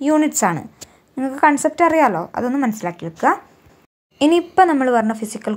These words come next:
ക്വാണ്ടിറ്റി ഉണ്ടല്ലോ, അത് രണ്ട് ടൈപ്പ് ഉണ്ട്. ഫണ്ടമെന്റൽ ക്വാണ്ടിറ്റി അല്ലെങ്കിൽ ബേസ് ക്വാണ്ടിറ്റി എന്നറിയപ്പെടും. പിന്നെ ഒന്ന് ഡിറൈവ്ഡ് ക്വാണ്ടിറ്റി. ഈ രണ്ട് type of physical quantities ആണ് ഉള്ളത്. അപ്പോൾ ഫണ്ടമെന്റൽ അല്ലെങ്കിൽ ബേസ് ക്വാണ്ടിറ്റി എന്ന് വെച്ചിട്ടുണ്ടെങ്കിൽ these are the quantities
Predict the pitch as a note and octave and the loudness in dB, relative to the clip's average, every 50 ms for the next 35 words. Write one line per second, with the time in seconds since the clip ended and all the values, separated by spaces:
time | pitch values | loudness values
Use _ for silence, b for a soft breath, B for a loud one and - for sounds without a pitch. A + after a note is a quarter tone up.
0 | G#3+ G#3+ G3+ G3 F#3 F#3 - G3+ F#3+ F3 E3+ E3 E3+ E3 - - A#3+ D4 C4+ C4+ | -2 -2 -2 -4 -4 -8 -8 -6 -6 -6 -4 -4 -4 -2 0 2 2 4 4 4
1 | A#3+ A#3 B3 C4 D4+ D4+ - G#3 F3 E3 - - E3+ E3+ F3+ - _ b b b | 2 2 2 0 0 0 0 -2 -4 -4 -8 -10 -12 -12 -12 -14 _ b b b
2 | b _ _ - - - G3 G3 F#3 G3 G3 G#3 G3+ G3+ G#3 A3 G#3+ G#3+ A3 G#3+ | b _ _ -10 -2 -2 0 0 0 0 2 2 2 2 2 0 0 0 0 0
3 | G3+ G3+ G3+ - A#3 - G#4+ - - _ _ - F4 E4 E4+ E4 E4+ D#4 C4+ B3+ | 0 0 -4 -4 -4 -6 -6 -6 -10 _ _ -6 -2 -2 0 0 0 0 2 2
4 | A#3+ A3+ A3+ - - F#3+ F3+ F3 F3 E3+ - G3+ G3+ G3 E3+ F3 E3+ D#3+ - F#3+ | 0 0 -2 -4 -4 -4 -4 -4 -6 -8 -6 -4 -4 -4 -4 -4 -6 -6 -6 -6
5 | A#3+ F4+ G4+ B B B B B - C4+ C4+ C#4+ C#4 B3+ C#4+ G4 C#5 - - - | -6 -6 -6 B B B B B -4 0 2 2 4 4 2 0 -2 -4 -10 -10
6 | A3+ G3 G#3+ G3+ F#3+ F#3 F#3 F#3 F#3+ G3 G#3 - F3 E3 E3 E3 - - - - | -2 0 2 2 2 2 0 0 -2 -2 -2 -4 -4 -6 -6 -10 -10 -12 -14 -14
7 | _ - B3+ C4+ A#3+ B3+ B3 B3+ C4 C4+ D4+ - - C4+ G#3 G3 G3 - - A3 | _ -6 -4 -2 0 0 0 0 0 -2 -4 -2 0 0 0 0 -2 -6 -2 -2
8 | C#4 F4+ - - b b b b b _ - A#3+ A3 - G#3+ - A#3 A#3 A3 A3+ | -2 -2 -2 -8 b b b b b _ -6 -6 -6 -4 -2 0 0 0 0 0
9 | G3+ F#3 E3+ E3 E3 E3+ D#3+ - E3+ F3 - F#4 D4 G3+ F3 - - - _ _ | -2 -2 -2 -4 -6 -6 -8 -4 -2 -2 0 0 0 0 -2 -4 -10 -18 _ _
10 | B B B B B B B B C4+ D#4 E4 E4 D4+ C#4 C#4 C#4+ D4+ D#4 F4 F4 | B B B B B B B B 0 0 2 4 4 4 4 2 0 0 0 0
11 | F4+ F4 E4+ E4+ F4 F#4 F#4 - - - A3+ A3+ A3+ A3+ A3+ G#3 A3+ A3+ A3+ - | 0 0 -2 -2 -4 -4 -6 -10 -10 -6 -4 -2 0 0 0 0 0 -2 -2 -2
12 | - - B3 A#3+ A#3 A3+ A#3+ B3+ B3+ B3 A3 G#3+ - F3 F#3 F3+ E3+ E3+ E3+ F3 | -2 0 0 2 0 0 0 -2 0 0 -2 -2 -4 -8 -8 -6 -6 -4 -4 -2
13 | A3+ F#4 B B B B B - G#3 G3 G#3 G#3 - F#3+ F3+ F#3+ A3 C#4 D4 - | -4 -4 B B B B B -8 -4 -4 -2 0 2 2 2 2 2 2 0 2
14 | - A#3 G3+ F#3 F3 E3+ - - A#3+ D#4 G4+ | 0 0 0 0 -4 -8 -8 -6 -4 -4 -4